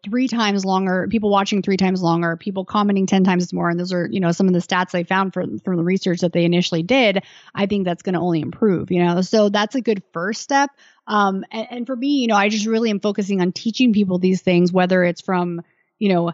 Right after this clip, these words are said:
how to get started if just with your phone and a tripod and that's it,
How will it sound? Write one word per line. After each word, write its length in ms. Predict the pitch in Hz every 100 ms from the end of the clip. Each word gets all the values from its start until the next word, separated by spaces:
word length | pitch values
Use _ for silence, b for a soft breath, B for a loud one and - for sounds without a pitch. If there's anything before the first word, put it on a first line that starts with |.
| b _
how 320 | - 214 214
to 520 | - 208 202 190 190 -
get 200 | 214 202
started 340 | 175 196 190 185 175
if 80 |
just 240 | - 196 196
with 100 | 185
your 140 | 180
phone 400 | - 180 185 202
and 320 | 185 175 170
a 60 | 175
tripod 440 | - 180 180 196
and 120 | 190 170
that's 180 | 165
it, 280 | 175 202 220